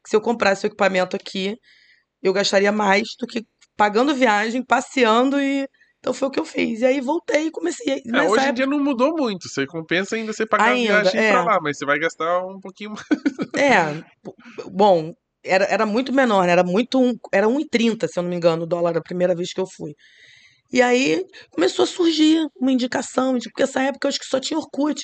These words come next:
Speaker 1: gente, não tinha nem Facebook. E aí começou a dar indicação, aí veio o Facebook, aí você começa. E aí eu fui, fui indo,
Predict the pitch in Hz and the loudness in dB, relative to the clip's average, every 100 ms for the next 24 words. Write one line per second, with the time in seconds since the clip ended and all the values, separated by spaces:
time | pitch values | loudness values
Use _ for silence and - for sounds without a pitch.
0 | 202 185 185 214 - 247 269 427 427 226 | -6 -6 -6 -10 -6 -4 -2 -4 -6 -6
1 | 220 240 - - _ _ _ _ _ _ | -4 -4 -8 -18 _ _ _ _ _ _
2 | _ - 294 302 294 285 262 247 262 - | _ -4 -2 0 0 0 2 2 2 2
3 | 254 254 277 285 202 233 226 240 - 233 | 0 2 0 0 0 -2 0 -4 -2 -2
4 | 277 302 294 - 247 226 - 240 240 240 | 0 0 0 0 0 0 -4 -8 -4 -4
5 | 233 - 233 220 _ _ _ _ _ _ | -4 -4 -6 -6 _ _ _ _ _ _
6 | - 285 294 302 339 - - 294 - _ | 0 2 2 0 -4 -6 -4 -4 -6 _
7 | _ _ - 262 269 254 269 277 | _ _ -4 0 2 2 0 -2